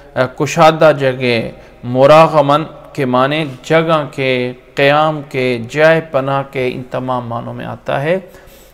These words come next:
कि उसे जो है वो बहुत सी खुली जगह अल्लाह ताला देगा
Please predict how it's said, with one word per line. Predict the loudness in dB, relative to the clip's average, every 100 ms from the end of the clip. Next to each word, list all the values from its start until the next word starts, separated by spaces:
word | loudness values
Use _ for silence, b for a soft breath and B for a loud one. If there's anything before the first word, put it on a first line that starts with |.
| -12
कि | -6
उसे | -6 0 0
जो | 2 2
है | 2
वो | 0
बहुत | -2 0 2 2
सी | 2 -2 -2 -4
खुली | 0 2 2 2
जगह | 0 0 -2
अल्लाह | 0 0
ताला | 0 -2 -2
देगा | -2 -4 -4 -10